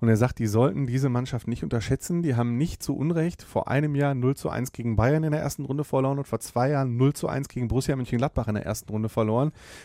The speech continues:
Das ist eine Mannschaft, die sich schon zu wehren versteht. Und Schalke ist jetzt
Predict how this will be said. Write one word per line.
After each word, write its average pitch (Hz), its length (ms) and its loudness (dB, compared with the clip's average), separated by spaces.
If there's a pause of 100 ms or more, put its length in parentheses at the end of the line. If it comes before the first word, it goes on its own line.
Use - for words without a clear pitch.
(100)
Das 123 140 6
ist 151 60 2
eine 135 200 2
Mannschaft, 127 440 0
die 131 100 2
sich 143 180 0
schon 143 300 0 (220)
zu 120 280 -2
wehren 139 260 4
versteht. 120 540 0 (500)
Und 117 200 -2
Schalke 135 340 2
ist - 140 0
jetzt 139 260 0